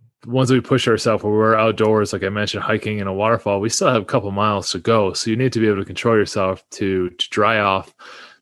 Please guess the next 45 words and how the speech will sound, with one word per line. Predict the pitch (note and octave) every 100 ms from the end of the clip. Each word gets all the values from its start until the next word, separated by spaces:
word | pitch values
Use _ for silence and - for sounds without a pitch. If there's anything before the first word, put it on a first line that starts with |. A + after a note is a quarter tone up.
| -
You | G#2+
don't | A#2 A#2+
really | A2+ G#2+
have | G2
a |
towel | - A#2 A2+
with | F#2+ F#2
you | F#2+
to | G2
get | G#2+ -
your | G2+
boots | A2 G#2+
back | - G#2 G2
on | G#2+ G#2+ G#2+
and | G#2+
laced | G#2 A2 G#2+ - -
in | A2 G#2+
that | G#2
environment. | G#2 G2+ G2+ F#2+ G2 G2 G2
So | -
it's | C#3+ C#3
more | C#3+ C3+ A#2 - - - _
like | G#2 G2
mental | G#2+ A2 G#2+
survival | F#2 G#2 G#2 G#2 G2
training | - G#2+ G#2 G2+
than | F#2+
perhaps | G2 G2 G2 -
physiological. | - G2+ F#2+ F#2+ G2+ G2 F#2 G2 F#2 - - - _
But | F#2
sometimes | - A#2 A#2 A2 G#2
I'll | G#2
do | F#2 G#2+
the | G2 G2+
pond | - A2+ G#2+ G2+ F#2+ - - -
and | G#2 F#2+ F#2+
I'll | F#2+
have | G#2
my, | G2+ F2+ - _ _ -
uh, | G2+ -
oldest | C#3 C3+ B2
son | A#2 A2
come | - G#2+
out. | F#2+ G2
He's, | G2+ G2